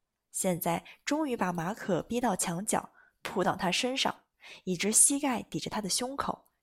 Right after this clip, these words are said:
揪着他的胡须逼问：“这就是我想从你口中得知的，坦白交代吧，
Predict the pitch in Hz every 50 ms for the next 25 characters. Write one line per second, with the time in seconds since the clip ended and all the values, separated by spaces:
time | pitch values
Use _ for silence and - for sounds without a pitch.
0 | _ _ - - 180 175 170 190 180 - 190 175 165 165 - - 160 170 214 -
1 | - 269 269 277 269 - 240 226 233 233 190 - - _ _ _ _ _ _ _
2 | _ _ _ _ _ _ _ _ _ _ _ _ _ _ _ _ _ _ - -
3 | 233 202 175 165 180 170 170 - - 175 156 139 - 202 - 214 156 156 - 190
4 | 185 190 208 - - 170 - - 208 220 - 165 165 180 180 - 254 247 - -
5 | - - _ _ _ - - - _ _ _ - - - 165 147 160 165 170 -
6 | 208 202 214 202 175 - - 180 - _